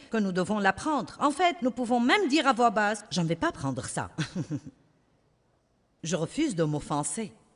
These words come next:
Je n'ai pas le temps de toucher à ça. » Savez-vous que l'offense, comprenez bien ça.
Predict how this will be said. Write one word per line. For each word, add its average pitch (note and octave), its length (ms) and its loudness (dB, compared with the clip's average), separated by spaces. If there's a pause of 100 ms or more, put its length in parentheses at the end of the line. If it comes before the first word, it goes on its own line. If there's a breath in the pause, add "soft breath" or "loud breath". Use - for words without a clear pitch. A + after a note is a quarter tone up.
(680)
Je F#3+ 140 -2
n'ai C4 100 2
pas E4 160 0
le G3 160 0
temps F#3 220 -4
de D3+ 120 -4
toucher D#3 380 -4
à C#3+ 140 -2
ça. » - 180 -10 (960)
Savez-vous D#4+ 480 4
que F#4 100 -2
l'offense, A3 680 0 (560)
comprenez C#4 440 0
bien D#3+ 220 -4
ça. - 240 -14